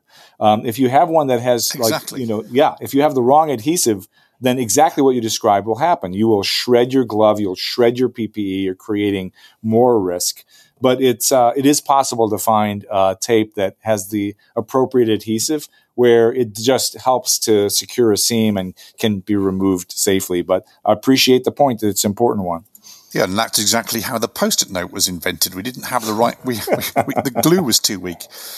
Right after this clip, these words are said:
Speaker 2: Um, my other serious top tip for you guys, if you're gonna have to get into P P E and don it for a period of time,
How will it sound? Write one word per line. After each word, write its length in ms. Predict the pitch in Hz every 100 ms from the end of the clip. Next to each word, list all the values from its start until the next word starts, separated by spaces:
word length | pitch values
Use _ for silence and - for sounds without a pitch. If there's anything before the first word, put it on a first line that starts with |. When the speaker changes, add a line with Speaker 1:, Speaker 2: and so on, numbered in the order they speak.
| - -
Speaker 2:
Um, 180 | 127 127 120
my 160 | 156
other 300 | 190 190 107 -
serious 960 | - - - 233 131 95 - - - _ - -
top 240 | 185 -
tip 280 | - 117 -
for 100 | -
you 240 | 120 135
guys, 340 | 123 110 101 92
if 140 | 117
you're 80 | 123
gonna 200 | 123 120
have 220 | 143 143
to 60 | -
get 240 | 110 120
into 460 | 127 120 113 - 107
P 220 | - 117
P 260 | - 110 110
E 20 |
and 140 | 101
don 160 | 98 117
it 160 | 101 -
for 120 | 110
a 40 |
period 380 | - 127 123 101
of 80 | 98
time, 420 | - 113 101 98